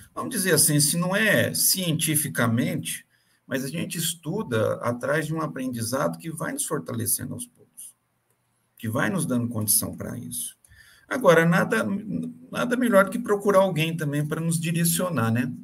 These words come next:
Se eu não dou conta sozinho, eu tenho que buscar ajuda. E a viagem íntima é a viagem.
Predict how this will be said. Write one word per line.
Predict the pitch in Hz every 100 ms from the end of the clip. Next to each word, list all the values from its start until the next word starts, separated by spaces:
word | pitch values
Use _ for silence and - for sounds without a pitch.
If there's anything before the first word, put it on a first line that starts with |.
| - -
Se | 139
eu |
não | 151
dou | 156 147
conta | - 131 123
sozinho, | - 160 160 175 190 247 - - _ _ _ _
eu | - -
tenho | 160 147
que |
buscar | 147 143 147 147
ajuda. | 156 135 110 113 113 - - - - - - -
E | 135
a | 165
viagem | 196 170 196 220 202 180 208
íntima | 226 214 214 214
é | 190 226 202 - -
a | 143
viagem. | 127 139 117 110 110 107 110